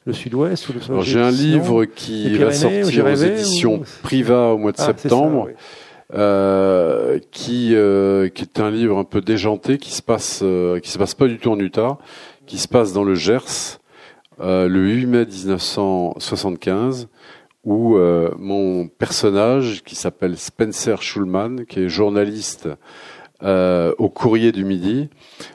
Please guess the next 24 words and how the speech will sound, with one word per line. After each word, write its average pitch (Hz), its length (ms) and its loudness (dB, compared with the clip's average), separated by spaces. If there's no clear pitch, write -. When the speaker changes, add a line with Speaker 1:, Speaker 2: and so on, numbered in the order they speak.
Speaker 2:
euh, 85 1600 0
dont 107 220 2
le 101 120 4
patron 113 500 0
s'appelle, 104 600 0
euh, 90 420 0
Jean-François, 101 880 -4
ou 92 440 -4
je, - 160 -12
je - 60 -20
crois 117 100 0
que 107 60 -4
j'ai 123 140 0
pris - 200 -2
un 120 140 2
B 110 220 0
au 131 100 4
début, 117 280 2
mais 135 120 2
je - 80 -4
sais 113 80 -2
pas 104 180 2
dit, 104 120 -2
voilà. 113 300 4